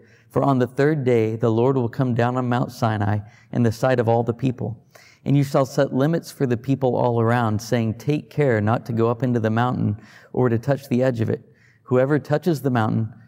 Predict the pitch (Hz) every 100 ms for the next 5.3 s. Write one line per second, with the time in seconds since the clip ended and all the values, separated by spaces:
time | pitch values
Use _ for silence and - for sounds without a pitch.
0 | _ - 127 120 113 131 - 113 113 95
1 | - _ _ _ _ _ 117 127 156 147
2 | 147 143 127 120 113 - 117 113 - -
3 | - _ - 123 - 143 135 131 117 113
4 | 113 - 139 147 156 143 - 127 123 131
5 | 117 -